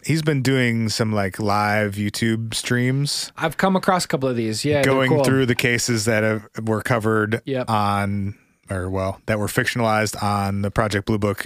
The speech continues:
Speaker 1: History Channel show.
Speaker 2: Yep.
Speaker 1: And so he did a, like, thirty minute live hangout on YouTube about the Lubbock Lights a few weeks ago.
Speaker 2: Right.
Speaker 1: And something that he brought up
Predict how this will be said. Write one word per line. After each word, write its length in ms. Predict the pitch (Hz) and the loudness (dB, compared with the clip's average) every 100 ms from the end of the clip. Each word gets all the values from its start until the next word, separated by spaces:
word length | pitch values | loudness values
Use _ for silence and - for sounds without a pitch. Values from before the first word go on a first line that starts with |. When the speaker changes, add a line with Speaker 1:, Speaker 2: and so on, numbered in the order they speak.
| - | -6
Speaker 1:
History 280 | 110 117 113 | -4 -2 -2
Channel 220 | 120 117 | 0 0
show. 260 | 139 135 - | 0 -2 -2
Speaker 2:
Yep. 200 | 135 123 - - - - | -6 -4 -10 -18 -18 -6
Speaker 1:
And 120 | 110 | 0
so 140 | 127 | 0
he 220 | 107 135 131 | 2 2 0
did 440 | 113 117 113 110 | 2 2 2 2
a, 300 | 104 104 104 | 0 0 2
like, 220 | 104 101 | 0 -2
thirty 320 | - 117 110 107 | -2 0 2 2
minute 400 | 107 104 104 - _ _ 110 | 2 0 -2 -6 _ _ -2
live 460 | 107 104 104 98 | 0 0 0 0
hangout 500 | 120 110 110 107 101 | 0 2 2 0 0
on 140 | 104 104 | -2 0
YouTube 340 | 107 113 104 | 0 -2 -2
about 380 | 98 101 98 - _ _ | -2 0 -2 -4 _ _
the 60 | 101 | -4
Lubbock 280 | 98 101 135 | -2 -2 2
Lights 300 | 147 135 - | 2 0 -4
a 40 | |
few 160 | - 98 | -2 -2
weeks 220 | 95 98 | -2 -4
ago. 240 | 95 92 - | -4 -4 -6
Speaker 2:
Right. 280 | 113 101 - - - - _ _ _ _ | -6 -8 -12 -20 -20 -20 _ _ _ _
Speaker 1:
And 560 | 123 117 113 110 104 - - _ _ _ _ | 0 0 0 0 -2 -6 -14 _ _ _ _
something 320 | - 160 143 123 | -4 -2 0 0
that 100 | 113 | 0
he 180 | 202 | -2
brought 300 | 196 143 117 | 2 2 4
up 180 | 113 107 | 2 0